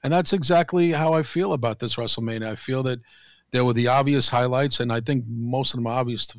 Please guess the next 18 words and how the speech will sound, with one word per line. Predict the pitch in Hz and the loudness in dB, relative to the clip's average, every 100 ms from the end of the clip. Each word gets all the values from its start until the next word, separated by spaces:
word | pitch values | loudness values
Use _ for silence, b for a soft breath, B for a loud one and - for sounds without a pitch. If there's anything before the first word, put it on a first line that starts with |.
| 113 | -12
to | 117 | -10
most | 110 156 156 113 | -4 -4 -4 -6
of | 107 | -10
us | - | -10
will | 110 107 | -12 -14
agree. | 104 107 110 120 b b b - | -14 -12 -12 -14 b b b -2
Uh, | 123 123 120 127 | 2 2 2 -2
there | 120 | -4
was | 120 | -2
some | 156 | -4
crap. | - 131 147 - - 123 | -2 0 0 -4 -16 -14
There | 110 | -8
was | 110 | -4
some | 113 110 | -4 -6
decent | 117 113 123 | -4 -4 -2
stuff. | 113 135 139 - b b b _ | -2 -2 -2 -4 b b b _
But | 180 190 | -4 0
that's, | 208 - - | 0 0 -4